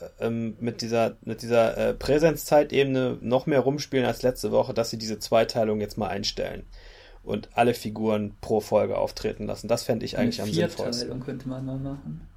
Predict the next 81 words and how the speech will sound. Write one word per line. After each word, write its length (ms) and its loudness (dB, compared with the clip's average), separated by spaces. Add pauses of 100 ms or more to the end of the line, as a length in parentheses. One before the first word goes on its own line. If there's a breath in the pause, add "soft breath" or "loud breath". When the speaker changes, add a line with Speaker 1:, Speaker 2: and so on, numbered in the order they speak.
(640)
Speaker 1:
Ich 160 -6
find, 160 2
man 100 6
braucht 160 6
keine 200 4
Vierteilung. 500 2
Man 160 -2
braucht 180 6
auch 80 2
nicht 140 -2
mehr 100 4
Part 380 0
one 220 2
und 60 -4
Part 240 0
two 80 -6
dahin, 440 0
hinzuschreiben. 520 0
Man 140 -2
kann 140 -2
die 60 -2
Sachen 200 0
einfach 240 -2
Speaker 2:
Ja, 80 -4
das 160 -2
Speaker 1:
ineinander 160 -2
Speaker 2:
ist 60 -6
ja 80 -4
Speaker 1:
mischen, 140 0
Speaker 2:
das 160 -2
Speaker 1:
die 80 -4
Speaker 2:
Alleinstellungsmerkmal 1160 -2
der 140 -4
Serie. 560 -2
Das 160 -8
werden 200 -2
sie 80 -6
wohl 240 0
so 100 -2
Speaker 1:
Ja, 60 -2
Speaker 2:
schnell 200 0
Speaker 1:
aber 80 2
die 80 2
Speaker 2:
nicht 100 -2
Speaker 1:
Serie 240 8
zieht 200 -4
das 120 8
ja 140 8
nicht 140 -2
mal 120 4
konsequent 600 0
durch. 340 -2
Es 100 -8
ist 120 -4
ja 80 4
nicht 160 0
so, 100 6
dass 160 8
diese 240 2
einzelnen 280 2
Teile 260 4
wirklich, 260 -4
äh, 200 -6
so 340 0
subjektive 500 -4
Sichtweisen 520 -2
sind, 280 -8
was 140 -2
sie 60 -12
vielleicht 280 2
in 60 -2
den 100 0
ersten 300 2
paar 160 0
Folgen 260 4
der 100 4
ersten 200 0
Staffel 280 -4
tatsächlich 440 -4
noch 160 -6
waren. 460 0